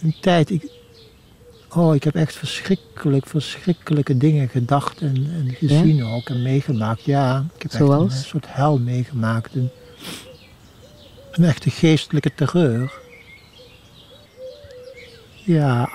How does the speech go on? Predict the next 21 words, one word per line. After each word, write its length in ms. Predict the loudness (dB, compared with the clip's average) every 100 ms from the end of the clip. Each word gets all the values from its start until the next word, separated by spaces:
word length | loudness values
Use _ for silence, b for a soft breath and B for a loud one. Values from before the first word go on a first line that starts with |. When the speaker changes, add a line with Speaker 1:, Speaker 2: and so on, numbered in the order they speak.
| 0
Speaker 1:
angsten. 500 | 2 0 -4 -2 -2
En 400 | 0 -2 -4 -8 -16 -20 -10 0
Speaker 2:
Mhm. 200 | 4 2
Speaker 1:
ik 80 | 0 -10 _ _ -20 -20 -20 -20 -20 -20 -20 -20 -20 -20 -20 -20 -20 -20 -20 -20 -20 -8
kon 160 | 2 4
niet 120 | 4
meer 100 | 2
slapen. 600 | -4 -6 -6 -6 -8 -12 -14 -20 -20 -20 -20 -20 -20 -20 -20 -20 -20 -20 -20 -20 -20 -20
Ik 80 | -4
werd 180 | -4 -2
wakker 300 | -4 0 2
om 200 | 2 2 -2 -20 -20
vier 420 | -6 2 4 4
uur 280 | 2 0 -2 -8 -20 -20 -18
en 100 | -8
dan 80 | -6
kon 180 | -2 -2
ik 100 | 0
niet 100 | 0
meer 140 | -2
slapen. 520 | -2 -6 -4 -6 -8